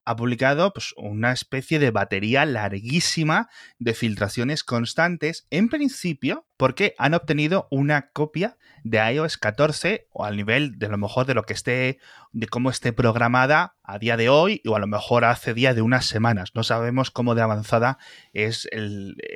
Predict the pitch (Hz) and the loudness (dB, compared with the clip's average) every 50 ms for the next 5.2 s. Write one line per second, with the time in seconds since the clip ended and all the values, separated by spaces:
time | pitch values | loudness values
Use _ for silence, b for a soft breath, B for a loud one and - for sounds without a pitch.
0 | - - - - - 107 104 - 64 90 113 117 113 117 113 110 - - 135 135 | -14 -14 -12 -10 -8 -8 -8 -8 -6 -2 -2 0 2 2 0 2 2 2 2 4
1 | 127 127 120 - - 135 123 117 127 135 127 117 113 107 - 113 117 113 - 117 | 4 2 2 4 2 2 2 4 2 2 4 4 2 2 2 -2 -2 0 0 0
2 | 117 117 110 104 - - 131 117 113 - - 98 107 127 131 117 117 120 120 - | 2 2 2 0 0 -2 -2 -2 -2 -4 -8 -2 0 2 2 4 4 4 2 2
3 | - 127 - 117 107 104 104 - 107 101 - 101 - - 190 214 220 208 208 190 | 0 0 0 2 0 0 0 0 -2 0 -2 -4 -4 0 0 0 0 2 2 0
4 | 139 107 107 101 - 131 131 - 120 113 - 117 113 104 107 107 143 156 170 165 | 2 0 -2 -2 -4 -4 -4 -4 -10 -6 -4 -4 -2 -2 -4 -2 0 0 0 2
5 | - 165 160 165 | 2 0 0 0